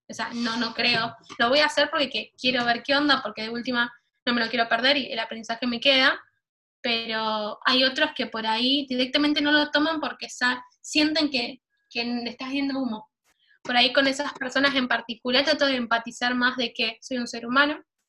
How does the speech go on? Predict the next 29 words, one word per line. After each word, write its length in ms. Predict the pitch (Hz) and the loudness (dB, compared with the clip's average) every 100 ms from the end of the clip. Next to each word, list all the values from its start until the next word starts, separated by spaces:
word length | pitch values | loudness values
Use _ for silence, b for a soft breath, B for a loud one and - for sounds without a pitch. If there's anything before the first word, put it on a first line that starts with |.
| _ | _
de 100 | 233 | -18
que 120 | 214 | -14
soy 160 | - 233 | -8 -6
de 120 | 226 | -4
carne 280 | 226 226 220 | -4 -4 -6
y 20 | |
hueso, 420 | 226 254 - 320 349 - b b _ | -4 -4 -4 -4 -4 -6 b b _
de 200 | 226 220 | -10 -6
que 120 | 226 | -6
no 140 | 226 | -4
es 160 | 240 - | -4 -2
todo 400 | 240 240 233 233 | -2 0 0 -2
farándula 680 | 233 226 233 247 254 254 247 | -2 0 0 0 0 0 0
lo 140 | 226 | -2
que 120 | 214 208 | -8 -14
soy, 560 | - - 254 302 349 _ _ - | -6 0 2 2 -2 _ _ -8
o 160 | 226 | -6
que 120 | 220 | -6
todo 220 | 220 226 240 | -2 0 2
lo 140 | 226 | 2
que 100 | 226 | 0
logré 540 | 220 220 233 247 247 | -6 -2 0 0 -2
es 180 | 240 - - | -4 -8 -10
posible 440 | 226 - 240 247 | -8 -6 -4 -4
en 100 | 233 | -4
el 80 | 220 | -6
cien 220 | 226 226 | -8 -8
por 140 | 233 | -8
ciento, 400 | 226 262 277 294 | -6 -2 0 4